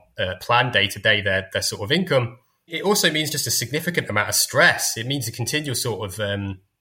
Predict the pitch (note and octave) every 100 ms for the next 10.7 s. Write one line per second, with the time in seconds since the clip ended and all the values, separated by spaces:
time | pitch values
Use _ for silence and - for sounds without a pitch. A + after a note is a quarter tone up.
0 | _ - B2 _ - A3 G2 A#2 C3 C3
1 | G2+ G#2+ - C#3+ D#3+ D3+ - G#2 G2 G#2
2 | G2+ G2+ G#2+ A2 G#2+ G#2 G#2 G#2 F#3 B2+
3 | F#2+ F2+ F#2 F2 D#2+ - - _ _ _
4 | - A2 A2 C3 D3 A3 G#3+ F#3 E3 F3+
5 | D#3 A2 F#2+ _ - - - C3+ C#3+ A2+
6 | G2+ - G#2 G2+ - G2+ G2 F#2+ _ _
7 | _ _ - G2 F#2 F2+ - G#2+ G2 F#2
8 | F#2+ F#2+ F#2+ G#2+ F#2+ G2+ G#2 F#2+ A2 A2+
9 | A2 F#2+ A2+ C#3+ - B2 C#3 C3+ - C3+
10 | D#3 D#3+ G3 - A2+ C3+ B2